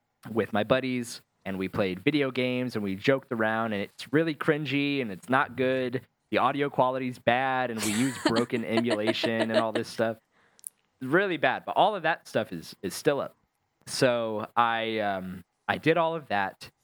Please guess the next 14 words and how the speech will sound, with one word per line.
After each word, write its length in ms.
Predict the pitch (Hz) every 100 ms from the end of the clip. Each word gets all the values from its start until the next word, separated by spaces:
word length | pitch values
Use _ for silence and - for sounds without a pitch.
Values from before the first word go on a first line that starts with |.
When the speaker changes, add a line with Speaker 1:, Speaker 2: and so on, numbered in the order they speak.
| -
Speaker 1:
and 280 | 110 113 110
then 540 | 107 101 98 98 98 - _ _ -
throughout 240 | 120 120
high 180 | 131 135
school, 540 | - - 120 117 113 -
some 240 | - 123
of 60 | 110
my 160 | 101 104
other 140 | 95
friends, 440 | - 139 139 139 107
we 180 | 107
really 340 | 98 107 113 110
decided 500 | 98 - 101 92
to 80 | -